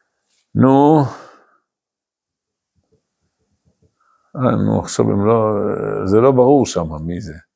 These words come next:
הרב, נו, מסלובודקה, ראשי ישיבת סלובודקה. הרב הירש, או, קיצור, ראשי ישיבת סלובודקה.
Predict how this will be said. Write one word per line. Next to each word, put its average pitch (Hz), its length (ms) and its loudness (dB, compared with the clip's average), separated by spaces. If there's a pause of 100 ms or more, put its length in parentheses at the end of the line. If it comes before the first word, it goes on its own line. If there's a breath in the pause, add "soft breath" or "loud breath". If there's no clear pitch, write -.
(760)
הרב, 101 640 2
נו, 120 240 -2
מסלובודקה, 113 840 0
ראשי 92 320 -2
ישיבת 101 340 -2
סלובודקה. 92 680 -2
הרב 101 320 2
הירש, 151 720 2 (840)
או, - 320 -10 (100)
קיצור, 180 540 2
ראשי 147 200 2
ישיבת 160 360 2
סלובודקה. 104 540 -2